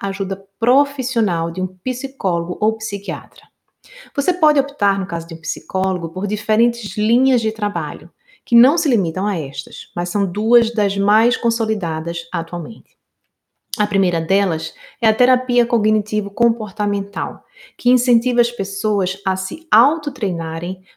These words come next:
para evitar padrões ou pensamentos negativos e passarem para outros mais positivos.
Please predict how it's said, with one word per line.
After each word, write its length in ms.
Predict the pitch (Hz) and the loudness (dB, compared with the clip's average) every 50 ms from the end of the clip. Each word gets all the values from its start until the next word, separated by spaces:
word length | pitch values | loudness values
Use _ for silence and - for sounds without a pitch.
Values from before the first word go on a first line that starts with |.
| _ - | _ -2
para 260 | - 214 220 - - - | 2 2 2 2 2 2
evitar 680 | 262 285 302 285 294 302 302 240 220 202 190 - - | 2 4 4 4 2 0 2 2 0 0 0 -4 -10
padrões 680 | - 180 170 170 - 190 196 226 247 269 285 285 - - - - | -10 -10 -8 -8 -4 -2 0 0 0 0 -2 -6 -8 -8 -2 0
ou 180 | 277 311 320 | 0 0 0
pensamentos 680 | 311 311 285 - - 247 220 208 208 208 196 202 175 180 | 0 -4 -4 -2 -2 0 0 0 0 -2 -2 -4 -6 -4
negativos 840 | 180 190 196 214 220 220 220 - 175 160 - - 160 - - - - _ _ - - - _ - | -4 -4 -2 -2 -2 -4 -4 -8 -8 -8 -8 -10 -14 -14 -14 -16 -18 _ _ -20 -20 -18 _ -8
e 80 | 320 330 | -6 -2
passarem 520 | - 370 349 359 - 233 208 196 196 196 | 0 0 0 0 2 2 2 4 2 0
para 260 | 196 202 196 202 196 | -2 -2 -2 -2 0
outros 680 | 185 180 185 190 196 190 - 208 202 - - - - _ | -2 0 -2 -2 -4 -6 -6 -6 -6 -6 -10 -14 -16 _
mais 240 | - 208 214 220 220 | -4 -2 -2 -2 -2
positivos. 840 | - - 196 185 180 160 - - 135 120 _ _ - - - - | -4 -8 -8 -8 -8 -12 -12 -14 -18 -18 _ _ -16 -16 -16 -18